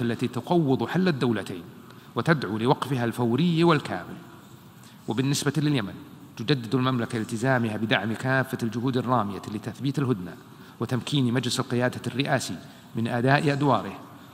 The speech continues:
وصولًا إلى تحقيق السلام المستدام بين الأشقاء في اليمن على أساس المرجعية الثلاث،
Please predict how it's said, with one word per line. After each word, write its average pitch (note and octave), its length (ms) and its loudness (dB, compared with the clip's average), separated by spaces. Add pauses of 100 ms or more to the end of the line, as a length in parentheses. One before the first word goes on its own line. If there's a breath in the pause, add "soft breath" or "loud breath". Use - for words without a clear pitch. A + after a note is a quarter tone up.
(120)
وصولًا C3 420 4
إلى A#2+ 320 2
تحقيق - 440 -2
السلام A#2+ 640 2
المستدام A2+ 640 0
بين A#2 220 0
الأشقاء C3 600 -4
في A#2+ 60 0
اليمن G#2+ 260 0 (500 loud breath)
على D#3+ 160 4
أساس C#3+ 300 2
المرجعية G#2 500 -2
الثلاث، G#2+ 440 0